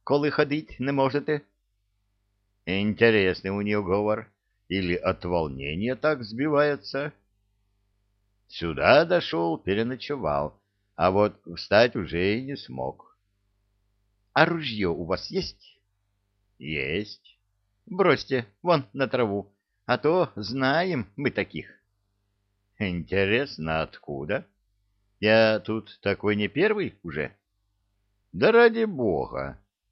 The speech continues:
Выщелкнув из С В Т патроны, я высыпал их в карман. Размахнувшись, насколько хватило сил,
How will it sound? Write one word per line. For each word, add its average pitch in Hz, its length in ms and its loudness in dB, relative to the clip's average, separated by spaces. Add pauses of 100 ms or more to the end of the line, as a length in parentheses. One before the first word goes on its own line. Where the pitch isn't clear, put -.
(360)
Выщелкнув 175 960 0
из 104 180 0
С 98 180 0
В 95 140 0
Т 95 240 0
патроны, 180 760 -2 (420)
я 147 240 4
высыпал 143 540 0
их 123 240 -4
в - 80 -20
карман. 120 640 -4 (720)
Размахнувшись, 90 1040 0
насколько 98 560 -2
хватило 82 500 -4
сил, 170 440 -2